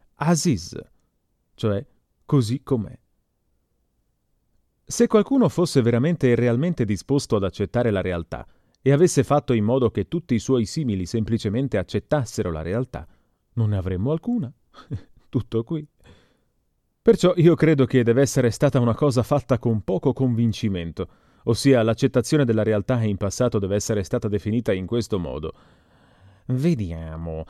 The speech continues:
Dunque, credo che tutti debbano essere infelici, miserabili, oh, morti per i tre quarti, resi schiavi sotto il controllo più serrato. Ora, quella è la realtà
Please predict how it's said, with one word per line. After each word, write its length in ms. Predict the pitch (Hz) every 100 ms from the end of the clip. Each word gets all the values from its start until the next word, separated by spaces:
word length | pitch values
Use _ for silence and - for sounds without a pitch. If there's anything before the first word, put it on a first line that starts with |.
| - 101 135
Dunque, 840 | 143 139 135 92 85 85 80 98 90 156 -
credo 480 | - 165 185 156 135
che 200 | 151 -
tutti 480 | - 262 _ - 190
debbano 560 | 160 175 139 156 139 151
essere 420 | 139 - 131 120
infelici, 1000 | 131 117 113 131 110 104 87 - 95 92 110
miserabili, 1000 | 139 135 117 117 123 107 98 98 92 92
oh, 480 | 101 101 87 85 82 - -
morti 480 | 123 139 156 123 131
per 140 | 113
i 60 | 110
tre 180 | 104 -
quarti, 520 | - 82 82 - 87 -
resi 300 | - 151 127
schiavi 560 | 117 - 107 85 82 92
sotto 260 | - 110 107
il 140 | 101
controllo 560 | 101 101 90 113 92 85
più 120 | 85
serrato. 580 | - - 73 - 69 - - - -
Ora, 320 | 175 151 -
quella 420 | - 202 175 170
è 40 | 151
la 120 | 151
realtà 400 | 139 113 82